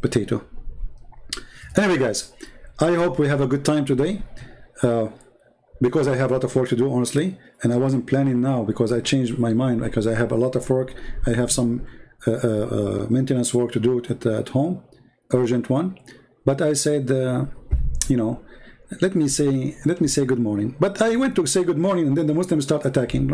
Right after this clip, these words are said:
as usual. And they got what they deserve, right? Make jokes, but afraid? Okay, Mister, uh,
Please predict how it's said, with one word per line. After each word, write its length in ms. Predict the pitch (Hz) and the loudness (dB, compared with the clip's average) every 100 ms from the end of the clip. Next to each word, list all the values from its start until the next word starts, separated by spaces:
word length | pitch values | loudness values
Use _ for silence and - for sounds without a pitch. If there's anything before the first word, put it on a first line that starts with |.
| - | 0
as 160 | 151 | 2
usual. 380 | 123 107 120 139 - - - _ _ _ _ - | 0 0 -2 -4 -12 -20 -20 _ _ _ _ -2
And 140 | 214 196 | 0 2
they 80 | 180 | 2
got 180 | 175 | 2
what 80 | 147 | 2
they 80 | 131 | 0
deserve, 380 | 110 98 95 - - - - - - | 0 -4 -4 -8 -12 -18 -20 -18 -2
right? 260 | 123 196 - - _ - _ - - _ - - - - - _ _ _ _ _ _ _ _ _ _ _ | 0 0 -6 -20 _ -20 _ -20 -20 _ -20 -18 -18 -20 -20 _ _ _ _ _ _ _ _ _ _ _
Make 220 | 139 185 | 2 2
jokes, 320 | 123 156 185 - | 2 0 2 0
but 140 | 143 | 0
afraid? 420 | 135 160 220 - - - - - | 0 0 0 -4 -12 -14 -16 0
Okay, 240 | 170 - 139 | 0 2 0
Mister, 580 | 151 175 160 151 160 - - | 2 2 2 0 -2 -14 -2
uh, 640 | 143 143 135 131 131 135 | 2 2 2 2 0 -2